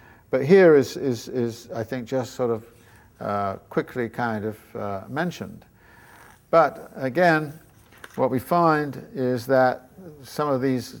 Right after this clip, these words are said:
questions become entangled, uh, about, you know, when it gets to sort of where is the market and all this kind of stuff, get entangled,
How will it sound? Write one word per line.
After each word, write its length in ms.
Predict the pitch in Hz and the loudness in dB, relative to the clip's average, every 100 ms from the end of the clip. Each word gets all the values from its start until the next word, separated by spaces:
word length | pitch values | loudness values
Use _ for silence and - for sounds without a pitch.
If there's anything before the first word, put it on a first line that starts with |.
| - | -14
questions 640 | - 214 208 - 113 131 - | -2 -2 -2 -6 -8 -8 -10
become 420 | 139 - 135 135 | -10 -6 -6 -6
entangled, 800 | 127 - 202 190 127 92 127 - _ _ _ _ _ _ _ _ _ _ _ _ _ _ _ - - - - _ - | -8 -6 -4 -2 -2 -2 -6 -16 _ _ _ _ _ _ _ _ _ _ _ _ _ _ _ -20 -20 -20 -20 _ -4
uh, 340 | 127 127 123 | 0 0 0
about, 300 | 127 117 135 | -2 -4 -4
you 80 | 151 | -2
know, 100 | 123 | 0
when 160 | 113 123 | 0 -2
it 80 | 123 | 2
gets 200 | 151 - | 0 2
to 180 | 143 131 | -2 -2
sort 160 | 135 | -2
of 80 | 127 | 0
where 300 | 127 147 147 | 4 6 6
is 120 | 123 | 2
the 60 | 127 | 0
market 480 | 135 151 151 113 - - | 2 2 2 -2 -6 -10
and 160 | 123 113 | -10 -6
all 100 | 117 | -6
this 120 | 131 | -6
kind 180 | - 117 | -8 -8
of 80 | 101 | -8
stuff, 300 | 113 104 - | -8 -10 -8
get 180 | 135 | -8
entangled, 800 | 208 147 135 165 208 139 113 120 | -8 -10 -8 -8 -6 -4 -6 -8